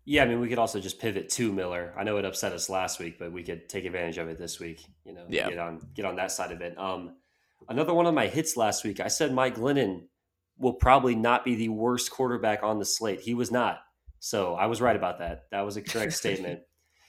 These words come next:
Speaker 1: He's fifty-one hundred dollars this week, and I'm actually gonna recommend him a little bit. He is not that bad. He's only fifty-one hundred dollars on a slate with a lot of guys and wide receivers specifically that we really wanna pay up for.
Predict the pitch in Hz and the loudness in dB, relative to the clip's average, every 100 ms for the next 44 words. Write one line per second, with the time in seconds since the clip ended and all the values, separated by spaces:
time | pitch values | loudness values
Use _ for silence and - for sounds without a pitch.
0 | _ 147 170 247 247 214 185 170 170 160 | _ 0 2 2 0 2 2 2 0 4
1 | 131 139 135 113 - 123 120 127 156 156 | 6 6 6 0 -2 0 2 2 2 2
2 | 156 139 123 113 110 107 101 98 92 90 | 0 0 2 0 -2 -2 0 0 -2 -4
3 | 90 87 87 87 - _ _ - 202 160 | -4 -4 -4 -6 -12 _ _ 0 2 2
4 | 156 165 165 127 127 120 101 87 80 - | 4 4 4 2 2 2 -2 -2 -6 -14
5 | _ _ _ _ - - 170 196 170 165 | _ _ _ _ -2 2 4 4 2 -2
6 | 156 147 143 135 131 113 95 98 95 104 | -2 -2 0 0 -2 0 2 2 0 -2
7 | 107 - 123 127 131 113 107 104 98 107 | -4 -4 0 2 2 0 -4 -4 2 4
8 | 127 135 120 104 101 101 101 95 110 131 | 4 2 0 2 2 0 -2 2 4 4
9 | 117 - 120 110 101 - - 127 123 - | 0 -2 -2 -2 -6 -4 -2 -2 -4 -4
10 | 104 101 101 101 113 113 107 104 - 98 | -2 0 -2 -4 -2 -2 -2 -2 -4 -2
11 | 92 85 - 90 87 | 0 -2 -10 -12 -10